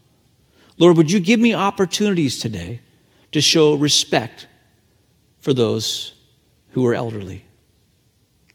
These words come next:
And then I just keep chewing on that piece of scripture the rest of the day. That's just doing a personal study on a concept that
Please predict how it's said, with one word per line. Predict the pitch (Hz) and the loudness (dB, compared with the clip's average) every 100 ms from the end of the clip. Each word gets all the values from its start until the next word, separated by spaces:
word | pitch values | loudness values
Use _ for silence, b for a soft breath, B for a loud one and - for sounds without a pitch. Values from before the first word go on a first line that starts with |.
| _ _ - | _ _ -4
And | 131 | 0
then | 127 127 120 - _ _ _ _ _ | 0 0 -6 -12 _ _ _ _ _
I | 104 | -8
just | 117 - - - - - - _ | -4 -4 -6 -14 -20 -20 -20 _
keep | - 165 160 | -4 -4 -2
chewing | - 170 135 117 | 2 2 2 -2
on | 90 117 123 | -4 -6 -4
that | 120 110 - _ | -6 -8 -16 _
piece | - 131 - | -8 -6 -6
of | 123 | -8
scripture | - 113 - 107 101 b b b b b - | -8 -10 -8 -10 -10 b b b b b -8
the | 104 | -6
rest | 113 98 | -4 -6
of | 120 | -8
the | 131 | -6
day. | 175 131 90 _ _ _ _ _ _ _ _ _ _ | -6 -8 -12 _ _ _ _ _ _ _ _ _ _
That's | - 208 | -4 -2
just | 247 - - | -2 -2 0
doing | 175 220 | 0 0
a | 190 | -4
personal | - - 175 - 190 | -6 -6 -4 -4 -4
study | - 160 220 165 | -4 -4 0 0
on | 113 123 | 0 -4
a | 117 | -8
concept | - 185 196 - 139 | -10 -8 -4 -4 -2
that | 147 | -2